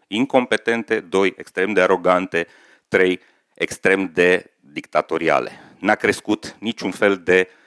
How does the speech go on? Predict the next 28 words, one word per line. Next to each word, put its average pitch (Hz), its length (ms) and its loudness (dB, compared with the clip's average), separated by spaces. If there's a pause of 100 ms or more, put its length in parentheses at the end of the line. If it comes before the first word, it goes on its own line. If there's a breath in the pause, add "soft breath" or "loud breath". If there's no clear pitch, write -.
(220 soft breath)
uh, 78 340 -2 (880 loud breath)
opinie 101 480 0
contrară 87 580 -2
în 85 60 -4
jurul 82 280 0
lor. 76 200 2
Cum 98 220 -8
apărea 90 340 0
unul 90 220 -2
care 80 200 -4
zicea, 80 280 -6
„Bă, - 140 -6
dar 82 100 -2
poate 87 240 -6
nu-i 92 120 -8
bine 87 180 -10
cum 73 180 -12
facem”, 90 460 -4 (340 soft breath)
era 87 220 0
trimis - 560 -10 (100)
repede 80 720 -4 (680)
la 76 440 -2
cules 73 380 -4
de - 120 -16
floricele 67 720 -8 (120)
în 71 100 -14
altă 71 220 -10
parte. - 440 -8